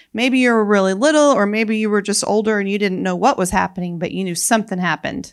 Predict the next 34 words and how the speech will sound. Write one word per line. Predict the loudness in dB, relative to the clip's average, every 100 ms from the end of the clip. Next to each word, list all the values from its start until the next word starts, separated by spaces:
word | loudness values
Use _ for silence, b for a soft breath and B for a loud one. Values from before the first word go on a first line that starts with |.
| _
you | -6 -4
know? | -2 -2 -6 b b b b b b b b b b
So | 0 2 4 2 0 -10 _ -20 _ _ 0
I | 2 4
was, | 2 -2 -4 -6 -2
I | 2 4
had | 2 2
been | 2 2
on | 2 2 2
that | 2 0 -2
for | -2 -2
a |
couple | -2 -4 -2
of | -2
days, | -2 -2
but | -2 -6 -4
then | -2 0 0 0
on | 0 0 0 -2
February | 0 0 0 -2 -2
second, | 0 0 0 -6 -4 -6
I | -6
was | -4
like, | -6 -6
"Man, | -4 -2 -2
there's | -6 -6
just | -4
something | -2 -2 -4
about | -2 -4 -4
this | -6
being | -6 -6
two, | -4 -4 -2 -4 -8 b b b b b
you | -8 -4
know, | -4 -4 -8
February | -10 -6 -4 -4 -8